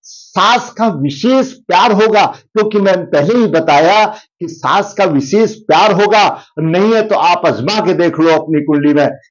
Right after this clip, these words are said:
ऐश्वर्यशाली होगा, लंबी आयु भोगेगा। लंबी आयु भोगने वाला पराक्रमी और तेजस्वी भी होगा। अप-, अपने जीवन में सभी सुखों का वो भोग करेगा।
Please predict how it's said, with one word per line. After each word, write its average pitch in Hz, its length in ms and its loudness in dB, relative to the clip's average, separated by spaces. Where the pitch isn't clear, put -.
ऐश्वर्यशाली 214 840 2
होगा, 143 580 2
लंबी 220 540 0
आयु 220 320 2
भोगेगा। 170 680 0
लंबी 127 520 -2
आयु 135 200 2
भोगने 135 360 0
वाला 139 240 2
पराक्रमी 175 880 -4
और 160 220 -4
तेजस्वी 180 680 0
भी 170 100 0
होगा। 151 320 2
अप-, - 300 -12
अपने 233 440 0
जीवन 175 360 2
में 175 160 2
सभी 196 420 -2
सुखों 165 460 -4
का 127 480 -2
वो 139 60 2
भोग 165 440 0
करेगा। 143 500 2